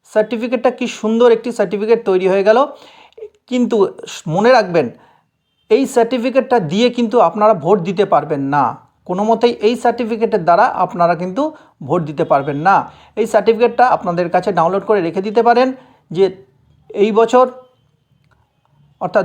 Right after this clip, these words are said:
দু হাজার চব্বিশে আপনারা ভোট দিতে যাচ্ছেন, সেই ভোট দেওয়ার জন্য এই সার্টিফিকেটটা কোনো মতেই প্রযোজ্য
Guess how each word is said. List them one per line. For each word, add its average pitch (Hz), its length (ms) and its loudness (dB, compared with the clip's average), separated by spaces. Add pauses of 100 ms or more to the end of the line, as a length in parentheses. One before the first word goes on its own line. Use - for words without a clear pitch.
দু 175 80 -2
হাজার 208 200 4 (100)
চব্বিশে 202 420 0 (380)
আপনারা 180 400 0
ভোট 175 120 2 (100)
দিতে 214 240 -2
যাচ্ছেন, 233 320 2 (580)
সেই 202 240 2 (520)
ভোট 190 200 4 (140)
দেওয়ার 202 240 4 (120)
জন্য 214 200 2 (380)
এই 196 160 -2 (100)
সার্টিফিকেটটা 214 680 0 (180)
কোনো 190 180 -4
মতেই 196 340 -2 (360)
প্রযোজ্য 175 360 0